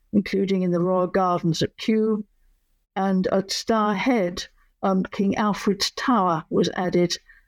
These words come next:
Um, that was another triangular tower, um, in the landscape already created earlier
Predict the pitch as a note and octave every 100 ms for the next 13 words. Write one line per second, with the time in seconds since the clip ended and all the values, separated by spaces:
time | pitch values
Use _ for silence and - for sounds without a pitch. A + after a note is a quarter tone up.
0 | _ F3+ E3 F#3 F#3+ F#3+ F#3 F3+ G3 F#3
1 | F#3+ F3+ F3 F3 E3 E3+ E3 - - F3
2 | E3+ E3+ - _ _ _ G3 F3+ F3 E3+
3 | - _ _ - - F#3+ F3 F3 G3 F#3
4 | F3+ - F3 F3 F3+ F#3 F3+ E3+ - F3+
5 | E3+ E3+ F3+ F3 E3+ E3+